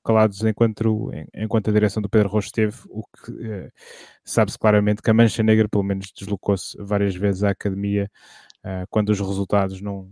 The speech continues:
não eram condizentes com a expectativa e, e, portanto, ehm, Imperial, perguntava-te a ti: achas que estas declarações do, do Miguel Ribeiro podem, eh, ele queria, disse que queria unir, mas ach-, achas que podem dividir ou, ou,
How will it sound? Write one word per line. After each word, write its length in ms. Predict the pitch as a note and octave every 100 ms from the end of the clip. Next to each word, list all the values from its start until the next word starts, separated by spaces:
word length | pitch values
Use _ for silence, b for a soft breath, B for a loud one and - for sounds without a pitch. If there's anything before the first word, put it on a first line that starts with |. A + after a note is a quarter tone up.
| -
não 260 | G2+ G2+
eram 300 | G2+ G2+ G2+ -
condizentes 480 | A2+ A2 G#2 A2+ -
com 120 | -
a 20 |
expectativa 720 | A2+ - A#2 A#2 B2+ C3 C#3+ - b b b b -
e, 640 | A2+ G#2+ G2+ G2+ F#2+ F2+ - _
e, 100 | -
portanto, 720 | A2 - A2+ G2+ - G2 F2+ E2 _
ehm, 520 | G#2+ G#2 G2 G2 F#2+ - _ _ _ _ _ _ - - _ _ _ _ _ _ _ _ _ -
Imperial, 360 | D3 C3 C3+
perguntava-te 400 | C3 C#3 D3+ C#3+
a 40 | A#2+
ti: 120 | A#2
achas 280 | C3+ C#3+ D#3+
que 80 | F3+
estas 240 | - D#3
declarações 500 | - C#3+ B2 C3+ A#2+
do, 220 | A#2 A2+
do 120 | A2
Miguel 260 | A#2+ A#2+ A#2+
Ribeiro 360 | G#2+ A2 G#2 G#2+
podem, 520 | - A2 G#2 G#2+ G#2 G2+ b b b b _ -
eh, 540 | G#2+ G2+ G2 F#2+ F#2 -
ele 140 | C3
queria, 320 | C3+ D3+ C#3+ B2
disse 140 | C3
que 60 | -
queria 140 | C#3
unir, 280 | C#3+ B2+ A2
mas 160 | A2 A2
ach-, 240 | A#2 -
achas 220 | A2+ A2
que 100 | - -
podem 280 | A#2 A2
dividir 440 | A2 G#2+ G#2 G#2 B2+
ou, 240 | C3+ A2+
ou, 240 | - G#2